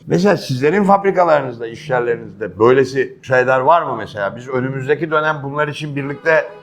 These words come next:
çalışabiliriz. Sizlerin iş güvenliğini, iş güvencesini ve fabrikalardaki, e, varlığınızı riske atmadan ama diyelim ki A fabrikasında artık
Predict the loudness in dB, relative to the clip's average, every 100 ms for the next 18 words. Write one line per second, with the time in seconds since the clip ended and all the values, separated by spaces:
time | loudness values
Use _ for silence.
0 | -8 -2 0 4 2 4 4 2 0 -6
1 | -2 4 4 4 2 -4 0 0 0 -4
2 | -10 -8 -10 -12 -4 -2 -2 -4 -6 -2
3 | 0 2 0 -2 -4 -4 -2 0 0 -4
4 | -10 -10 -10 -18 _ -20 _ -4 0 0
5 | 0 2 2 2 0 0 0 0 0 0
6 | 0 0 0 -2 -2 -8 _ _ 0 2
7 | 2 0 -4 -2 0 0 -2 -2 4 4
8 | 4 0 -2 -6 -8 -8 -14 -8 0 -2
9 | 0 -6 -8